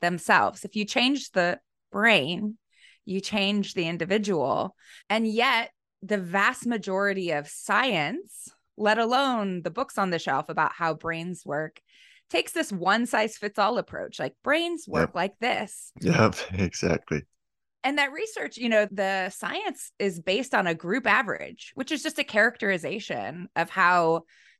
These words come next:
Speaker 1: brains work when you blur over the individuals. And so I was like, "This isn't what I <laughs> wanna know. I don't wanna know." It's kind of like taking a group of people and saying, "The average individual in this room is five seven."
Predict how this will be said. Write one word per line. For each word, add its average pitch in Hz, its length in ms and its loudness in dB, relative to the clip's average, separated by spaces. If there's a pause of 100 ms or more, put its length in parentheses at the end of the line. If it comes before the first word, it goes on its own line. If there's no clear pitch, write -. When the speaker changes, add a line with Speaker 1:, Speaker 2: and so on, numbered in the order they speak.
Speaker 1:
brains 170 400 -2
work 165 260 2
when 185 120 0
you 190 120 0
blur 170 760 2
over 165 600 -4 (120)
the 170 180 -8
individuals. 160 760 -6
And 165 320 -6
so 220 160 -4
I 208 80 0
was 208 160 -6
like, 185 260 -4
"This 233 160 -6
isn't 302 360 -4
what 185 160 4
I 202 60 6
<laughs> 226 60 0
wanna 233 280 4
know. 175 400 2
I - 80 -2
don't 233 160 -2
wanna 220 200 -2
know." 180 400 -2 (220)
It's 220 160 0
kind 277 220 0
of 240 60 -2
like 202 180 2
taking 208 340 -4
a 175 60 2
group 180 280 -4
of 170 160 -6
people 165 300 -2
and 151 160 -2
saying, 156 420 0 (460)
"The 226 120 4
average 294 280 4
individual 226 640 0
in 165 100 -2
this 175 200 -10
room 202 260 -4
is 170 140 -8
five 180 220 0
seven." 196 640 -4